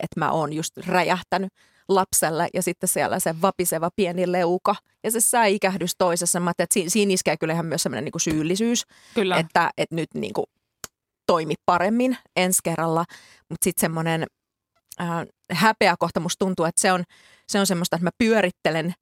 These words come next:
Speaker 1: pyörittelen mielessäni semmoista, että onks mä liian jonkinlainen vanhempana, annaks mä mun lapselle varmasti, niinku, riittävästi tilaa jotenkin olla oma itsensä, ja siinä tulee semmonen pieni häpeänpisto, että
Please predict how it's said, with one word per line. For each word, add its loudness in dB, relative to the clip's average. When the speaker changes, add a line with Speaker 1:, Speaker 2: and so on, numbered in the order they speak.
Speaker 1:
pyörittelen 2
mielessäni 2
semmoista, -2
että -6
onks 0
mä 2
liian 2
jonkinlainen 0
vanhempana, 0
annaks 2
mä 2
mun 2
lapselle 0
varmasti, 2
niinku, -8
riittävästi -2
tilaa 2
jotenkin -2
olla 2
oma 0
itsensä, -2
ja 0
siinä 2
tulee 2
semmonen -6
pieni 0
häpeänpisto, -2
että -2